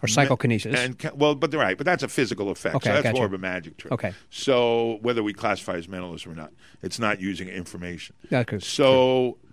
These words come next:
Speaker 2: you know, a prediction, you are changing the time frame of, you're making it look like you,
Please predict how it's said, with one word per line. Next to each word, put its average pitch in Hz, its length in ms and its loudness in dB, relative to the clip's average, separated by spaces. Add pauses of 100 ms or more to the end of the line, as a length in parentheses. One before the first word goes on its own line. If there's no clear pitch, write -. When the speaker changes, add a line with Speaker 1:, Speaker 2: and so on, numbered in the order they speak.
(300)
Speaker 2:
you 143 120 0
know, 120 240 4
a 123 100 -2
prediction, 131 920 -2
you 139 240 2
are 123 80 4
changing 127 560 -6
the 123 120 2
time 190 400 2
frame 107 460 -2
of, 110 220 -6
you're 110 120 2
making 135 280 -2
it 123 120 -6
look 123 200 0
like 110 300 -4 (400)
you, 113 180 2